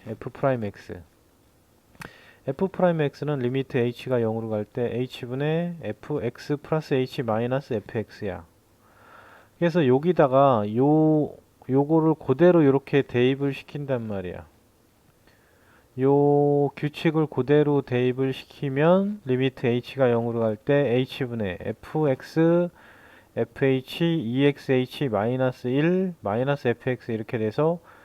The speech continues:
에프엑스와 에프엑스 없어지고 리미트 H가 영으로 갈 때 H분의 에프에이치 마이너스 일하고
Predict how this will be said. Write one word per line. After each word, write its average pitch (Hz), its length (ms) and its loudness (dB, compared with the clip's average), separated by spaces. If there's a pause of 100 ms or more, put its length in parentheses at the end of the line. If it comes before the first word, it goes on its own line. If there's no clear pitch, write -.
(380)
에프엑스와 135 720 -2
에프엑스 131 480 -4
없어지고 131 800 -2
리미트 123 460 -4
H가 123 480 -2
영으로 110 300 -2
갈 107 160 -2
때 113 260 -6
H분의 135 800 -4
에프에이치 139 960 -2
마이너스 139 500 0
일하고 120 560 -2